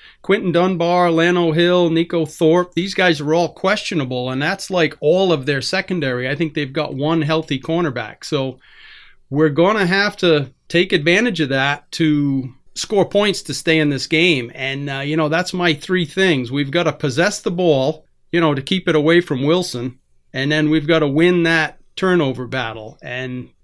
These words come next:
you know, we're just gonna have to attack that secondary. I mean, uh, the, Dallas didn't try to run the ball much, as Elliott only had thirty-five yards, so that's only two point four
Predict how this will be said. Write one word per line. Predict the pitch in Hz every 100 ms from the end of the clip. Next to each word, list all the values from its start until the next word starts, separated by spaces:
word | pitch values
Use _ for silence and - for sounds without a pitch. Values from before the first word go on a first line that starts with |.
| _ _
you | 151
know, | 175 175
we're | 180
just | 240 254
gonna | 240 196
have | 185 202 190
to | 160
attack | 156 196 220 -
that | 151 -
secondary. | 196 233 269 175 151 151 151
I | 156
mean, | 165 165 156 156
uh, | 156 151 143 135 135 175
the, | 160 156 156
Dallas | 160 147 175 240 196
didn't | - 214 185
try | - 185 190
to | 147
run | 139 180 233
the | 147
ball | 135 135 135
much, | 135 139 156 - 156
as | 143 139 135 123 -
Elliott | 151 196 175
only | 151 156 151
had | 165 156
thirty-five | 165 165 151 - 156 151 139
yards, | 139 170 165 135 127
so | 143 135
that's | 147 160
only | 170 156
two | 139 - 160
point | - 165 143
four | - 170 160 143